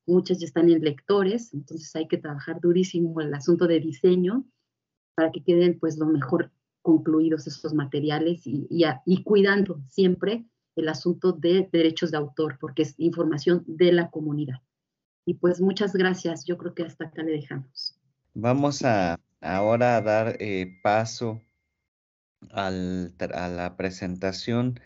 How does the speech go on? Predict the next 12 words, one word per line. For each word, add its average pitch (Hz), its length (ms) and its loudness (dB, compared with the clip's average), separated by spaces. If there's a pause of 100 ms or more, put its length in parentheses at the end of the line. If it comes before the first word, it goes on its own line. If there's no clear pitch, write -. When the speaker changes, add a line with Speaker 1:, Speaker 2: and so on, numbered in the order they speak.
(340)
Speaker 2:
del 107 220 -4
doctor 101 380 -2
Severo 107 460 0
López 101 520 -2
Callejas, 117 880 -4 (640)
que 135 180 -2
presenta 131 880 0
el 92 520 -8
trabajo 113 880 -4
Prácticas 127 640 -2
Sociales 107 640 -2
Comunitarias, 95 1120 -2